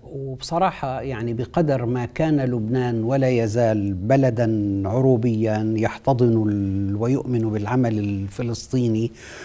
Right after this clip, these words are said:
وبالعبارات الرسمية سيكون آخر بلد يعترف بإسرائيل ويعقد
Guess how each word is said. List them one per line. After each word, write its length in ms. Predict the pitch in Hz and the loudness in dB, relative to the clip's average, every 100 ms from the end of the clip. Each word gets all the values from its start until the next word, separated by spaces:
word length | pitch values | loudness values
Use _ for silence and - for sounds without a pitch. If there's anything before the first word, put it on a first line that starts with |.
| - - | -16 -4
وبالعبارات 1160 | 123 127 127 120 110 123 117 127 135 127 - 120 | 0 2 2 0 -2 -2 0 0 2 0 -2 -6
الرسمية 1200 | 107 110 - 127 143 131 120 117 117 113 113 107 | -6 -6 -2 2 4 2 0 0 -2 -4 -6 -8
سيكون 640 | - 117 113 - 135 131 | -8 -6 -6 -4 -4 -4
آخر 420 | - 156 135 139 113 | -2 -2 -2 -4 -2
بلد 460 | 107 131 104 85 92 - 127 | 2 2 2 -2 -10 -6 0
يعترف 520 | 110 - 107 98 - | 0 0 -4 -4 -4
بإسرائيل 680 | 107 107 - 107 98 117 107 | -6 -4 -6 -6 -4 -4 -2
ويعقد 420 | 110 113 - | -2 -2 -4